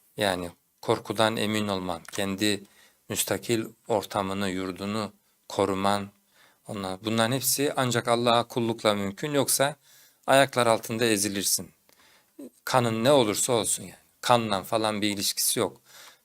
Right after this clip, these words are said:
Bedenle de bir ilişkisi yok. Genlerle de bir ilişkisi yok. İmanla ilişkisi var.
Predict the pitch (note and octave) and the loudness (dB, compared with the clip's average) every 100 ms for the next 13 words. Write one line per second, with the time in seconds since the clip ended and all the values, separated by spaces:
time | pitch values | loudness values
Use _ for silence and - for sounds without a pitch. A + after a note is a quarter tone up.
0 | - G2+ A#2 A#2+ A2+ G2+ F#2 F#2 E2+ - | -2 2 4 4 2 0 0 -2 -4 -4
1 | - - A#2 D#3+ F3 - - _ _ G#2+ | 0 2 4 4 2 -14 -20 _ _ 0
2 | G2 F#2 C#3+ F3+ D#3 C3 A2+ G#2 G2 - | 0 4 4 4 4 4 4 2 0 -2
3 | G#2+ - C3 F3 - - _ _ A#2 B2+ | -2 0 2 0 -2 -20 _ _ 2 6
4 | C3+ D3 C#3 A2+ F#2+ F2+ - - - G#2+ | 8 8 6 2 0 0 -4 -2 -2 2
5 | C3 | 2